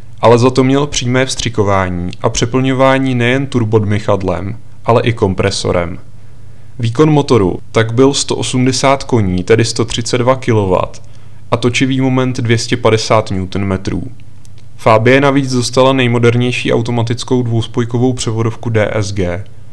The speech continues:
Tohle všechno dodávalo Fabii hodně zajímavou dynamiku a maximální rychlost přes dvě stě dvacet kilometrů za hodinu. Nejlepší ale bylo,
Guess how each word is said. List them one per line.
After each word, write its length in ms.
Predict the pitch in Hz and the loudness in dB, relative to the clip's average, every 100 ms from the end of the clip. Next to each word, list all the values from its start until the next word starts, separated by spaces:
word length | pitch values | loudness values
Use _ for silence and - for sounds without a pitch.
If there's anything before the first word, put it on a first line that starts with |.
| - - - - - | -14 -14 -14 -14 -12
Tohle 260 | - 120 139 | -2 0 0
všechno 420 | - 127 113 104 | 2 0 0 -2
dodávalo 500 | 95 104 113 113 123 | 0 4 4 4 2
Fabii 440 | 123 127 120 127 131 | 4 2 4 2 2
hodně 340 | 131 120 127 | 0 0 0
zajímavou 500 | 123 123 123 123 131 | 2 2 2 2 2
dynamiku 600 | 123 113 107 101 - 82 - - - - - | 2 2 0 -2 -6 -8 -8 -12 -12 -12 -8
a 60 | - | 0
maximální 680 | 117 117 127 123 120 127 131 | 2 2 0 2 2 2 0
rychlost 500 | 117 117 107 98 - | 0 2 0 0 -6
přes 220 | - 110 | -2 -2
dvě 180 | 110 110 | 0 0
stě 180 | - | 0
dvacet 340 | 117 110 110 110 | 0 0 0 -2
kilometrů 520 | 117 107 107 110 110 | 0 0 0 -2 -4
za 120 | 98 | -2
hodinu. 440 | 92 98 92 85 - - - - - - - - - | -2 -2 -4 -4 -6 -12 -12 -12 -12 -12 -12 -12 -4
Nejlepší 560 | 117 117 127 123 156 - | 0 2 2 -2 -6 -2
ale 180 | 139 160 | 2 4
bylo, 320 | 139 101 | 4 2